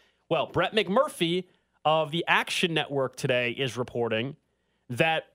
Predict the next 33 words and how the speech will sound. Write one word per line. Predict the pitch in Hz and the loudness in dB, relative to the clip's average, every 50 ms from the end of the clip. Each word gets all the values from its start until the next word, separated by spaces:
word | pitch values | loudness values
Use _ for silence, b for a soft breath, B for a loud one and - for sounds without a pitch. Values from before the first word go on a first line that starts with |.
| _ - | _ -2
Missouri | 143 151 143 123 107 156 208 226 233 220 214 | 0 0 0 2 2 2 2 2 2 0 -2
does | 170 - 175 139 | 0 -2 0 2
not | 139 165 165 - 135 | 4 4 4 4 2
want | 143 160 143 - | 0 0 0 -2
to | - - | -8 -6
play | - 143 143 135 131 | -2 0 2 2 0
Kansas. | - - 151 143 127 104 90 82 - | 0 2 2 2 2 0 -2 -8 -10
And | 110 95 - - | -10 -12 -10 -6
before | - 110 - - 170 202 | -8 -6 -4 -2 -2 -2
people | 180 185 165 170 | -2 -2 -4 -4
freak | 156 - - 165 143 156 | -6 -6 -6 -6 -4 -2
out | 151 139 | -2 -2
and | 131 123 | -2 -2
say, | - 131 | -2 -2
"Well, | 120 120 131 | 0 0 0
that's | 156 190 202 - - | 0 0 -2 -2 -2
not, | - 190 190 180 - | -2 0 0 0 0
that's | 165 175 180 - - | -2 -2 -2 0 2
not | 214 214 208 | 2 2 2
true," | - - 214 143 104 | 2 0 0 0 0
let | 107 131 | 0 0
me | 196 208 | 0 0
just | 165 143 120 107 | -2 -4 -4 -4
read | 127 165 202 170 180 | -4 -4 -2 -2 -4
you | 214 | -4
the | 208 196 | -2 -2
report | 196 190 185 - - 143 147 147 151 - _ - | -2 -2 -4 -2 -2 0 0 0 -2 -6 _ -4
and | 139 127 | -2 0
the | 127 | 0
wording | 123 143 160 160 165 165 | 2 0 0 0 -2 -4
from | 151 - 87 | -4 -4 -2
Brett | 123 147 - | -2 0 0
McMurphy. | 160 156 - 123 113 98 - - - | -2 -4 -2 -2 -2 -2 -4 -8 -20